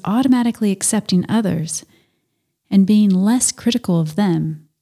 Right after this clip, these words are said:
And when I say automatically, I mean I didn't think about it or expend any energy at all. It was completely effortless. I'll give you an example.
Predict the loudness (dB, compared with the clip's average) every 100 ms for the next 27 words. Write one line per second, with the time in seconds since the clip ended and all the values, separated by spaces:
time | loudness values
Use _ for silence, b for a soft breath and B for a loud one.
0 | _ _ _ _ 0 4 4 4 2 0
1 | 2 2 2 0 -2 -4 -4 -6 b b
2 | b b _ 4 6 6 4 4 4 2
3 | 0 2 2 2 0 0 -4 -6 -12 _
4 | _ _ _ _ -2 0 2 -2 0 2
5 | 2 0 -4 2 4 4 2 2 2 0
6 | 0 0 0 -4 -6 _ _ _ _ _
7 | _ -4 0 0 0 -2 -2 -6 -4 -2
8 | -2 -2 -2 -2 -6 _ _ -8 -6 -6
9 | -6 -6 -8 -12 -16 _ _ _ _ _
10 | _ _ _ _ _ _ _ _ _ -2
11 | 0 0 0 2 0 0 -2 -2 -6 -8